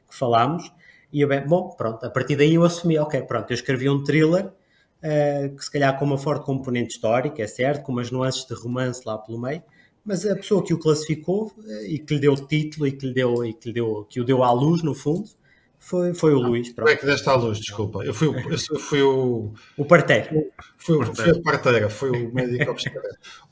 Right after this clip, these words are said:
Speaker 2: <laughs> Epá, e assim, e alterações, não tivemos muita coisa, pois não, foi um título, tu tinhas um título
Speaker 1: Foi
Speaker 2: que eu não
Speaker 1: título.
Speaker 2: era muito fã, eh, eu já não
Speaker 1: Queres
Speaker 2: recordo.
Speaker 1: partilhar? Não, se quiseres podemos partilhar.
Speaker 2: Eu já não me recordo qual era.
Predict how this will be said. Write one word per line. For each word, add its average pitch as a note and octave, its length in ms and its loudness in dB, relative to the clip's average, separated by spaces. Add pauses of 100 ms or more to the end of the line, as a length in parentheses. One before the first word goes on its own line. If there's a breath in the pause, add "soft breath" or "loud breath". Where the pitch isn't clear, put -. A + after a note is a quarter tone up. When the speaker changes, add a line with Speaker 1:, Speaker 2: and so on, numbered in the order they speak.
Speaker 2:
<laughs> F#3 160 -4
Epá, G#3 240 0
e A3+ 120 4
assim, A3+ 180 2
e A3 340 0
alterações, G3+ 680 0
não A3+ 80 2
tivemos E3+ 300 0
muita C3 240 0
coisa, B3+ 260 -4
pois C3 160 -4
não, B2+ 80 0
foi D3 160 -2
um C#3+ 120 2
título, E3+ 400 0
tu - 120 -18
tinhas D3 300 -4
um C3 140 -2
título C3+ 280 -8
Speaker 1:
Foi G#2 60 -10
Speaker 2:
que F#2+ 80 -6
eu C#3 40 -2
não C3+ 100 -2
Speaker 1:
título. C3 60 -2
Speaker 2:
era B2+ 140 2
muito C3+ 260 -2
fã, C3 360 -2 (640 soft breath)
eh, A2 1000 0
eu A#2+ 60 -4
já C3+ 100 -2
não C3+ 80 0
Speaker 1:
Queres D3 120 2
Speaker 2:
recordo. - 180 4
Speaker 1:
partilhar? C3 340 2
Não, B2 120 -2
se - 80 -12
quiseres B2+ 300 0
podemos C#3+ 320 -4
partilhar. D3+ 420 -2 (420)
Speaker 2:
Eu E3+ 100 2
já E3+ 120 6
não F#3+ 100 6
me F3 60 6
recordo D#3+ 360 6
qual F3+ 240 8
era. C#3 260 0